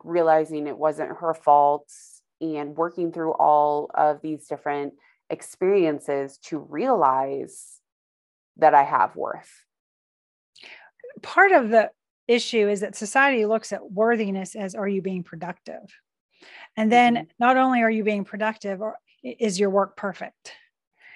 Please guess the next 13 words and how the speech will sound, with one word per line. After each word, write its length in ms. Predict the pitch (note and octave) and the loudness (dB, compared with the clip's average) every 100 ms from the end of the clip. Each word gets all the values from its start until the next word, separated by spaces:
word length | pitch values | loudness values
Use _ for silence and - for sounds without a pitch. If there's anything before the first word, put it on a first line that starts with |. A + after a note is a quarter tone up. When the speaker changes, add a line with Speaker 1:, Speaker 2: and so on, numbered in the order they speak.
| - | -20
Speaker 2:
So 140 | - G3+ | -6 -2
that 180 | G#3 - | -2 -2
perfectionism 960 | G#3 B3 A#3 - A3 G3+ F3 F3 F3 D#3+ _ _ _ - | -2 2 2 2 0 0 -2 -6 -8 -12 _ _ _ -12
takes 300 | G3 E3+ F3 | -12 -10 -10
over. 340 | F3 F#3 G#3 - - | -10 -12 -16 -18 -2
And 180 | A#3 A#3 | 2 4
really 320 | D#4+ G4+ D#4+ | 4 4 4
and 120 | B3+ | 2
truly, 520 | A3+ - A#3+ G#3 G#3 - | 0 -2 -2 -2 -6 -12
perfectionism 920 | G#3 D4+ E4+ - A3+ G#3+ G3 G3+ G3 F3+ - - _ | -6 -2 -2 -2 0 0 0 -2 -4 -8 -16 -20 _
is 680 | A3 G#3+ G#3+ G#3 F3+ - - _ _ _ _ _ _ _ _ _ _ _ _ - | 0 2 2 0 -4 -12 -14 _ _ _ _ _ _ _ _ _ _ _ _ -12
something 400 | - C4+ C#4+ B3 | -4 -2 0 -2
that 180 | A3 | -2